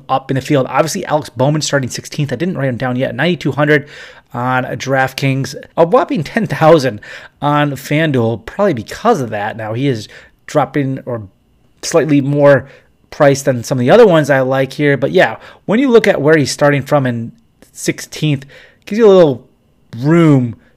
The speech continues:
to, uh, move forward. He just hasn't been doing as great this season now. William Byron, interesting, starting third. Hasn't finished, uh, outside, like, the top ten very often this year. Um, always go to him, but differential comes in when you're getting someone that's starting towards the back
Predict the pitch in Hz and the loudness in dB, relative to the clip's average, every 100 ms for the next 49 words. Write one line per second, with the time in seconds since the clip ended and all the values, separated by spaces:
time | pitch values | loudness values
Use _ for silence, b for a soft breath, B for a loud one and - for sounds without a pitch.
0 | - 139 139 131 139 151 - 139 139 127 | -8 -2 0 0 0 0 0 2 2 0
1 | 131 143 117 123 123 123 - 117 113 92 | -4 -6 -6 -6 -4 -4 -6 -8 -8 -10
2 | 101 123 131 120 117 120 - 131 120 113 | -6 -4 -4 -4 -10 -8 -6 -6 -6 -8
3 | 107 240 294 185 196 208 160 185 151 - | 2 6 8 8 6 6 6 4 2 4
4 | 208 202 196 147 190 160 139 185 170 170 | 4 6 4 2 2 2 4 6 8 8
5 | 143 107 180 214 - 196 165 - 170 147 | 6 0 -2 -4 -2 0 2 0 2 2
6 | 139 147 - - 139 139 143 131 123 - | 2 0 0 -2 0 4 2 0 -6 -6
7 | 139 123 - 143 131 123 127 117 117 - | -4 -4 -2 0 0 0 0 0 -4 -4
8 | 127 123 120 - 127 123 - _ _ _ | -4 -2 -4 -2 0 0 -4 _ _ _
9 | _ - - - 127 127 127 165 151 131 | _ -20 -20 -8 -2 -2 0 2 2 4
10 | 127 135 123 127 - 208 220 180 185 175 | 2 2 0 0 2 2 2 2 0 0
11 | 156 170 147 131 120 - 156 147 147 151 | 0 0 0 -2 -6 -8 -8 -6 -6 -6
12 | 131 - 156 147 135 160 135 110 - 147 | -6 -2 -2 0 -2 -4 -4 -6 -4 0
13 | 135 156 | 0 -2